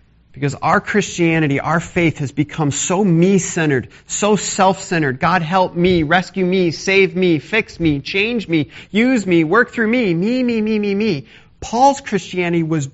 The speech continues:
drastically different. He came to God and he said, "God, it's all for your glory. It's all about you. You do in me and through me what you need to do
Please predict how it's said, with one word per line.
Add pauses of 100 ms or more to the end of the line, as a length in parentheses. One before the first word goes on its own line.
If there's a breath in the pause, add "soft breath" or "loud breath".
(120)
drastically
different. (720)
He
came
to
God
and
he
said,
"God,
it's
all
for
your
glory. (340 soft breath)
It's
all
about
you. (160 soft breath)
You
do
in
me
and
through
me
what
you
need
to
do